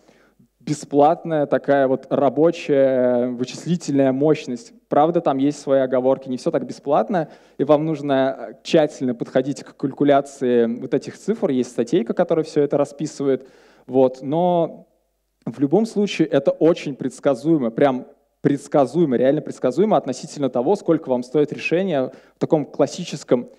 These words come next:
э, случае. Настолько предсказуемо, что существует даже целый сайт,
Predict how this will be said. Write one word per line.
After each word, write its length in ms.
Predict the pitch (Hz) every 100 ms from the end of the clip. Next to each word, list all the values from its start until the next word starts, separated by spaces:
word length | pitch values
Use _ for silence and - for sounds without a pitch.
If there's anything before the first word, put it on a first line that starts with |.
| _ _ -
э, 560 | 127 127 123 120 123
случае. 540 | 123 180 185 - 120 117
Настолько 440 | 123 - 226 226
предсказуемо, 640 | 190 156 - 131 170 233
что 220 | 185 - 104
существует 580 | - - - 160 185
даже 220 | 127 143 135
целый 260 | - 135
сайт, 460 | 135 - 139 127